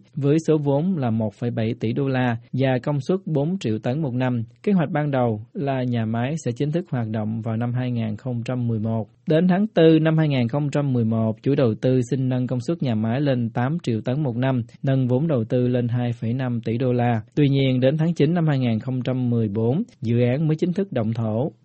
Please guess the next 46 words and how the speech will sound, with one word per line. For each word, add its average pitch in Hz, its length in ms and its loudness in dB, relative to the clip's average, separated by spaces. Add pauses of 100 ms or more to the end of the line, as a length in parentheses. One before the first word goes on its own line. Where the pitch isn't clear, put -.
Truyền 117 160 0
thông 127 240 0
trong 131 180 0
nước 143 240 0
nói 143 300 2
chủ 143 120 0
đầu 123 180 2
tư 131 120 0
gặp 117 160 -2
khó - 160 0
khăn 143 240 0
về 120 200 0
tài 110 240 -2
chính 147 280 2 (300)
nên 135 280 0
chỉ 117 180 -2
thi 135 140 -2
công 123 300 -2
hạ 113 280 -2
tầng 104 240 -2 (180)
cầm 107 240 -4
chừng, 113 280 -2 (300)
sau 127 220 -2
đó 117 280 0
dừng 117 200 2
hẳn 107 260 -2
nhiều 123 220 0
tháng 139 160 -2
liền. 120 260 2 (300)
Việc 139 200 0
khởi 135 160 -2
công 135 260 -2
dự 113 140 -2
án 123 320 -2
cũng 123 160 -4
chưa 135 180 -2
được 120 180 -2
thực 113 160 -8
hiện. 113 320 -4 (340)
Trang 143 280 2
Cà 120 200 0
Phê 139 180 -2
F 143 300 2
nói, 139 400 0
lý 175 200 2
do 160 100 4